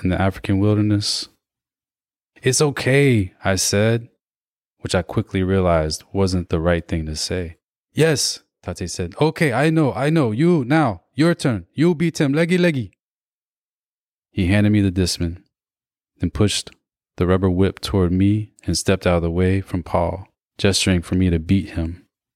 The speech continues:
I didn't take the piece of rubber.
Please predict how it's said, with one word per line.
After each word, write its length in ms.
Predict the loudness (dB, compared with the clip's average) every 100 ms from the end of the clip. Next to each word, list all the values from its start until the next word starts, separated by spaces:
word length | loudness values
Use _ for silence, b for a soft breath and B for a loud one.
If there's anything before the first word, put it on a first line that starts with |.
| _ _ _ _ _ _ _ _ _ _ -6
I 100 | 0
didn't 220 | 2 2
take 280 | 0 -2 -2
the 80 | -2
piece 280 | 0 0 0
of 60 |
rubber. 320 | -2 -2 -4